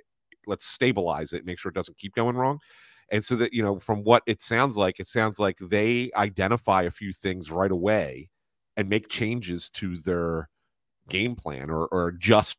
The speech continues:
to what the hitters are, are looking to do. And then we find that,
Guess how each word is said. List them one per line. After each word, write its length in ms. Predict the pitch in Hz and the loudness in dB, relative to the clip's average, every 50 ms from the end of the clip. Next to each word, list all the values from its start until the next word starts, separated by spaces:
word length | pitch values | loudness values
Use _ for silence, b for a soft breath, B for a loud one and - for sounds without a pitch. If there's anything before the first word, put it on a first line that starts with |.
| _ _ _ | _ _ _
to 80 | - 92 | -4 0
what 220 | 85 98 - - | 2 2 2 0
the 80 | - 80 | -2 -2
hitters 500 | 78 107 101 95 98 95 92 90 - - | -2 0 2 2 2 0 0 -2 -4 -4
are, 280 | - 85 87 78 - - | -2 -2 -2 -2 -2 -2
are 160 | 82 85 90 | -2 0 0
looking 260 | 98 - - 95 85 | 0 -2 -4 -8 -10
to 80 | 78 82 | -10 -8
do. 460 | 76 80 123 127 113 85 78 80 b b b b b b b b b b b b _ _ _ _ _ _ _ - | -2 2 4 4 4 4 0 -4 b b b b b b b b b b b b _ _ _ _ _ _ _ 0
And 100 | 117 117 | 2 4
then 280 | 117 117 117 117 117 110 | 6 4 4 2 2 2
we 100 | 120 113 | 2 2
find 420 | - - 101 101 120 135 139 127 107 | 2 2 2 4 4 4 4 4 2
that, 180 | 95 95 - | 0 -2 -2